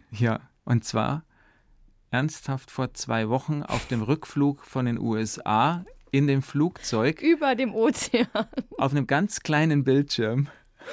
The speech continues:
Speaker 1: und auch ohne Ton größtenteils, weil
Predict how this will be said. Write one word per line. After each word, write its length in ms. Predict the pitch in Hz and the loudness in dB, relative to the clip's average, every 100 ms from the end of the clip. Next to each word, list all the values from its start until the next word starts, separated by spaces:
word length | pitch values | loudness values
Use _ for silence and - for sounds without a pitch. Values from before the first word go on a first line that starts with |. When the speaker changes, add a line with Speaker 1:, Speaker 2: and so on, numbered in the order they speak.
| - - - - - - - - | -14 -16 -20 -20 -18 -18 -18 -10
Speaker 1:
und 380 | - 147 147 - - - | 2 4 4 0 -10 -2
auch 200 | 151 - | -2 0
ohne 300 | 160 180 160 | 2 2 0
Ton 280 | - 170 165 | -2 0 0
größtenteils, 640 | 107 110 120 117 120 | 2 0 0 2 2
weil 100 | 120 | 2